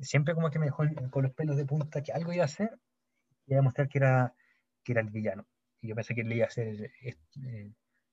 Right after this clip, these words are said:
el villano de la serie, y al final era un tipo que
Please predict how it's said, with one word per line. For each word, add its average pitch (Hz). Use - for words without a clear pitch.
el 135
villano 143
de 143
la 131
serie, 165
y 123
al 107
final 117
era 143
un 123
tipo 135
que 127